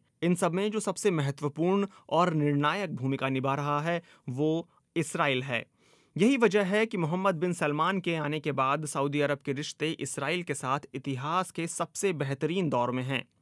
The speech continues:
इन दोनों देशों के रिश्ते कभी इतने अच्छे नहीं रहे, लेकिन आज ईरान के खिलाफ ये दोनों देश एकजुट हैं।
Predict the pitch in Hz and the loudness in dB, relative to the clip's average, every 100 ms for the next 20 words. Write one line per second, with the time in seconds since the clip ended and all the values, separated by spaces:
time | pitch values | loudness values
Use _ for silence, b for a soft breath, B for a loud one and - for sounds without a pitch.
0 | _ 175 196 185 175 220 220 165 170 156 | _ 0 2 4 4 4 4 2 0 0
1 | 147 151 - 165 175 160 147 180 208 156 | 0 0 -2 -4 -2 -2 0 0 0 -4
2 | 175 185 143 143 131 127 131 143 - B | -2 -2 -2 -2 -2 -2 0 -2 -2 B
3 | B 139 143 156 156 143 - 147 151 190 | B 0 2 4 2 0 0 2 4 2
4 | 202 - 143 131 151 - 147 170 180 143 | 0 -2 0 2 2 0 0 0 0 2
5 | 143 143 - 147 131 139 123 143 | 2 0 -2 -2 0 -4 -2 -4